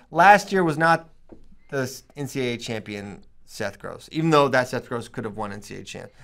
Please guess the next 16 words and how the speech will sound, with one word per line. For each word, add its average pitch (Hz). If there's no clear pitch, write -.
Like, 113
he 147
was 143
not 160
quite 147
that 120
guy 110
on 104
top 104
that 104
he 104
had 101
been 101
in -
the 98
past, -